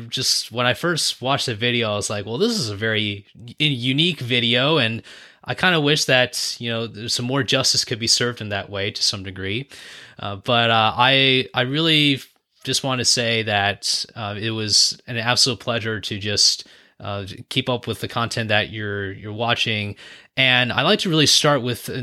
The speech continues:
with really where, you know, your background is coming from and how you really got involved in, uh, your YouTube channel experience. So can you tell us a little bit about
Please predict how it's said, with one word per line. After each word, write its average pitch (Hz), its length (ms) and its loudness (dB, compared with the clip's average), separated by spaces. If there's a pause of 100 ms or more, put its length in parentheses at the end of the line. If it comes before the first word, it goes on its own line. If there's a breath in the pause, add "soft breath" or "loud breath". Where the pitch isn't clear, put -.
(160)
with 123 380 -4
really 131 400 2
where, 127 640 2 (320)
you 120 380 -10
know, 117 80 -2
your 110 160 -4
background 127 440 2
is 113 80 -2
coming 131 240 -4
from 123 380 4
and 113 80 0
how 156 140 4
you 196 160 2
really 160 180 0
got 147 220 4
involved 127 440 2
in, 107 500 -2 (320 soft breath)
uh, 120 40 -4
your 110 180 -2
YouTube 117 400 -2
channel 95 300 0
experience. 87 460 -4
So 113 280 0
can 135 140 -8
you 151 80 -2
tell 208 160 2
us 190 140 4
a - 20 2
little 175 100 0
bit 165 60 0
about 151 320 2